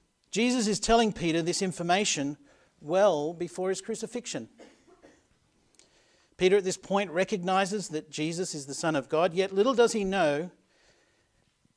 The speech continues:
that he himself will be responsible to opening the door of the gospel to the Jews and the Gentiles alike.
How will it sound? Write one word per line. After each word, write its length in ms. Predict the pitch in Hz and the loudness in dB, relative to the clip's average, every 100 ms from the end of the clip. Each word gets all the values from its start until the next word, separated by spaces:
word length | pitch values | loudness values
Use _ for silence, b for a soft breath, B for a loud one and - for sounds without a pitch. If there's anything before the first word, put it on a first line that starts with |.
| _ _ _ _ - | _ _ _ _ -4
that 160 | 165 | -2
he 160 | - 196 | 0 0
himself 640 | 170 - 269 262 131 - | 0 -2 2 4 2 -2
will 80 | 151 | -8
be 140 | 147 160 | -4 -4
responsible 880 | 156 - 175 196 - 135 127 139 - _ _ _ | -4 -2 0 0 -2 -4 -2 -4 -8 _ _ _
to 120 | - 135 | -6 -4
opening 300 | 160 185 175 | -2 -4 -4
the 80 | |
door 240 | 156 170 175 | -2 0 0
of 80 | 147 | 0
the 80 | |
gospel 480 | 143 175 185 - 135 | 0 0 0 -6 -10
to 180 | 135 147 | -8 -12
the 120 | 131 | -12
Jews 320 | 131 160 165 | -8 -4 -4
and 120 | 160 180 | -2 -4
the 80 | |
Gentiles 520 | 143 139 139 151 147 151 | -4 -4 -4 -4 -2 -2
alike. 480 | 165 160 147 - | 0 -2 -4 -14